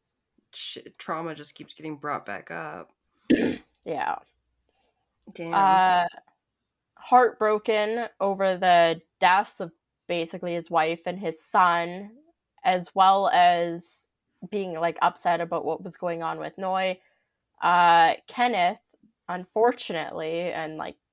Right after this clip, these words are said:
Speaker 2: very sadly, ended up taking a fatal overdose, uh, and died in his retirement home at the age of seventy-five. I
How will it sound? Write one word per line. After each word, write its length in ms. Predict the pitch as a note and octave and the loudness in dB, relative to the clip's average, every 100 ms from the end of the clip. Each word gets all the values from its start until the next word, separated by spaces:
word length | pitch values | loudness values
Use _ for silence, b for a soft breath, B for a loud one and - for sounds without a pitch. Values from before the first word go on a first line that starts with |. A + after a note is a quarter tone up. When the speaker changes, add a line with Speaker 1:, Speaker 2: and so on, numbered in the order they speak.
| _ _ _ _ _ _ | _ _ _ _ _ _
Speaker 2:
very 340 | G#3 A3 G3+ E3+ | 2 2 2 -2
sadly, 840 | - F3 E3+ E3 D#3+ D#3+ D#3 D3 | -2 2 2 0 -4 -6 -4 -4
ended 300 | F3+ F3+ E3 | -6 -6 -2
up 220 | E3+ D#3+ | 0 0
taking 440 | - F#3 F3 F3+ F3+ | -6 -10 -10 -8 -6
a 60 | |
fatal 380 | F3 F3 F3 E3+ - | -6 -6 -4 -4 -2
overdose, 880 | F#3+ F#3 G#3 G#3+ A3 A#3+ A#3+ - _ _ _ _ _ - | -2 -2 -4 -2 -2 -2 -4 -20 _ _ _ _ _ -4
uh, 600 | E3+ E3+ D#3 D3+ C#3 - - - | 0 2 2 2 0 -4 -10 -8
and 240 | F3 E3+ | -8 -2
died 640 | F3+ F3 E3+ D#3 D3+ D#3 | 2 4 4 0 -2 -6
in 180 | - E3+ | -6 -6
his 220 | E3+ D#3+ | -6 -8
retirement 760 | D#3+ D#3 - G3 F#3+ F3+ D#3 - | -8 -8 -4 -2 -2 -4 -6 -8
home 380 | F#3 D#3+ D#3 - | -10 -10 -10 -8
at 160 | E3+ - | -10 -10
the 140 | - | -12
age 220 | E3+ E3+ | -12 -8
of 100 | E3 | -8
seventy-five. 920 | - D#3 D#3+ D#3+ E3+ D3 D3+ D#3 F3 F#3+ _ _ _ _ _ _ _ _ _ - | -6 -6 -6 -10 -6 -6 -4 -4 -6 -8 _ _ _ _ _ _ _ _ _ -16
I 120 | E3 | -16